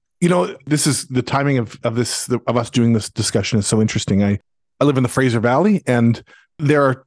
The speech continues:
two spots within my daily drives that I have to take that have been, over the last two years,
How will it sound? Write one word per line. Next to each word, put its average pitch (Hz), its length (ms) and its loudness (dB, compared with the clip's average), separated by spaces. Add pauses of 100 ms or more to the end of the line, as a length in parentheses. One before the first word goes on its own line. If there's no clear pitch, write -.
(120)
two 214 140 2
spots 139 480 -2
within 120 480 2
my 110 420 0
daily 127 320 2
drives 113 540 0
that 104 100 -2
I 92 120 0
have 95 180 -4
to - 80 -14
take - 340 -4 (400)
that 117 100 0
have 107 200 -2
been, 110 220 2
over 120 140 2
the 117 80 2
last 113 520 -2 (400)
two 180 140 2
years, 104 500 2